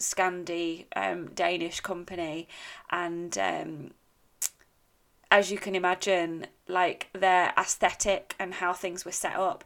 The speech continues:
was so, um, in a certain way that it has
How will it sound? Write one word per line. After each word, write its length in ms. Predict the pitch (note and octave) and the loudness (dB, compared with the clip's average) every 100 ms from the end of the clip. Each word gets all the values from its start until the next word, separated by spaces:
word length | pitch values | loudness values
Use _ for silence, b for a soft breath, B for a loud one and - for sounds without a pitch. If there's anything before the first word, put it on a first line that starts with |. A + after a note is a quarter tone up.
| B B B | B B B
was 240 | F#3 F#3+ | 2 4
so, 640 | - - F#3+ F#3+ F#3+ F#3 F#3 B B _ | 4 4 6 6 6 2 0 B B _
um, 640 | - F#3 F3 D#3+ D#3+ D#3 - _ _ _ - _ - | 0 2 2 0 -4 -10 -14 _ _ _ -20 _ 4
in 140 | G3 | 4
a 60 | F#3+ | 4
certain 440 | - F#3+ D3 E3+ | 6 6 4 2
way 480 | F3 F3 D3 C#3+ - B B _ - | 4 6 4 0 -4 B B _ 8
that 380 | F#3 - - _ - | 8 8 2 _ 2
it 160 | G3 | 4
has 440 | D3+ F#3 - - | 6 2 -2 -6